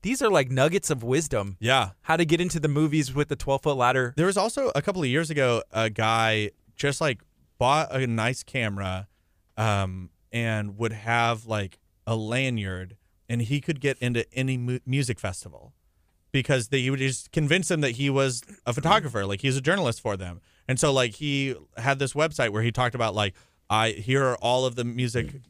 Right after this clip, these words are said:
Speaker 2: um, festivals that I've been to for free because I just sneak in 'cause I'm just like, 'Oh, I'm here to take pictures.'" And they're like, "Okay."
Speaker 1: <laughs>
Speaker 2: Incredible. But I think, I don't think I could handle that. I think I'd be too scared.
Speaker 1: Yeah, and then you get busted. I think there was a guy who went into, it was, like, the N B A Finals or,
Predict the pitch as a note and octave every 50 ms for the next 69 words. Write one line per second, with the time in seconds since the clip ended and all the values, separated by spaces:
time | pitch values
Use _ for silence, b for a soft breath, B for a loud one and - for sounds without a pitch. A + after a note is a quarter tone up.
0 | _ - - A2 A#2 A2+ G#2+ G2 F#2+ F#2 F#2 F#2 - - - - D3+ C#3 - D3
1 | C3 B2 A#2 G#2+ B2 - A#2+ B2+ C3 A#2+ B2+ C3 B2+ - - C3+ A#2+ - - B2
2 | A#2+ A2 - B2 A#2 A2+ G#2+ G2 F2+ G#2+ A2 A2+ G#2+ B2 G#2+ A#2+ A2+ - - -
3 | C#3 C#3 A#2+ - B2+ A#2+ A2+ G#2 A#2 A2+ A2+ A2 A2 A2+ A2 G#2+ G#2+ A#2 D#3+ F#3+
4 | F#3 D#3 C#3+ D#3+ E3 D3 E3+ E3 D#3 - F#3 - - D3 C#3 C3 B2 A2 G#2 G2+
5 | G2 G2+ - - A#2 E3 G#3 - - F3+ F3 E3+ F3 F3+ E3 - - - A3+ F#3
6 | - A#3+ - G3 - G3+ - - D3+ - - - _ _ _ _ _ - A2+ A2
7 | - B2+ A#2 G#2 F#2+ F#2 E2+ D#2+ D#2 - B2+ D3+ F#3 G#3+ G#3+ - G#3 E3 - B2+
8 | D#3 E3+ E3+ D3 C#3 A#2 G#2 F#2+ - G#2+ G2 G2+ G2 F#2 E2+ E2 E2+ - - A#2+
9 | C3+ D3 B2+ G#2 G2+ F#2+ - - F#2+ - - F2 D#2+ D#2 D#2+ D#2+ - _ _ _
10 | D3 D#3+ G3+ G#3+ G3 E3 C#3 A#2+ A2+ A#2 - - E3+ D#3+ E3 F3 F#3+ G#3 E3 E3+
11 | C#3+ B2 C3 C3 C#3 - - D3+ C#3+ C3+ - D3+ D3+ - F#3 E3+ F#3+ F3 D3+ D3
12 | - C3 B2 C3 D3+ C#3 B2 C3+ C3 C3+ C#3 C3 - D3 C3+ C3 B2+ B2+ B2+ C3
13 | C3+ F3 E3 D#3 E3+ D#3+ - D3 B2 C#3 D3 C3 C#3+ C3 B2 A#2+ - B2 A#2 B2
14 | B2+ B2+ C3 C3 B2+ B2+ B2+ B2+ B2+ A#2 A#2 B2 A#2 A#2 A#2 A2+ A2+ A2 G#2+